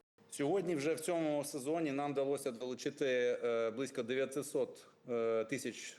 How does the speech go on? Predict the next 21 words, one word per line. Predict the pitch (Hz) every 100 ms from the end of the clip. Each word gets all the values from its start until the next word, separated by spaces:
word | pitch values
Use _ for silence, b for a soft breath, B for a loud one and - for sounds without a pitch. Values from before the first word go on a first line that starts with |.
| -
школярів | - 131 127 139 185 - -
з | 104 104 123 120
усіх | 123 123 - 127
регіонів, | 131 120 135 170 151 131 113
з |
кожної | - 131 113 117
області, | 120 139 123 - 117 110
і, | 107 107 104 104 104
е, | 101 98 104 101 101 101
ми | 110 113 113
не | 107
плануємо | 101 113 113 107
зупинятися, | 101 104 110 117 120 110 -
ми | 98 95
будемо | 98 98 98 95 92 B B B -
робити | 110 117 117
так, | 117 120
щоб | - 107 -
цей | - 101
проєкт | - 107 104 - 101
дістав | 92 95 110 104 -